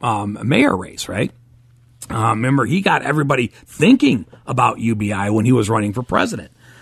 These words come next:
Um, and then, you know, and so we have these situations. Um, now,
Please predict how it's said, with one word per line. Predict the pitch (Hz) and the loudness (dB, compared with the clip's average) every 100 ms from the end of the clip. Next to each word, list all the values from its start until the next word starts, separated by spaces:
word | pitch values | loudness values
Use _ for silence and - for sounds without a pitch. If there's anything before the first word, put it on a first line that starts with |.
| - | -8
Um, | 120 110 110 104 104 - | 0 2 4 4 2 0
and | 117 117 | 2 4
then, | 123 120 | 4 4
you | 113 117 | 4 2
know, | 104 98 | 2 0
and | 107 110 104 | 0 0 0
so | 123 107 | 2 2
we | 110 113 110 | 0 -2 0
have | 127 131 131 | 0 0 2
these | 117 101 | 0 0
situations. | 127 107 101 113 165 196 92 92 - - - - | -2 -4 -4 2 2 2 -2 -8 -14 -20 -20 -10
Um, | 120 101 95 90 90 92 - | -2 0 0 -4 -10 -12 -2
now, | 175 160 | 0 0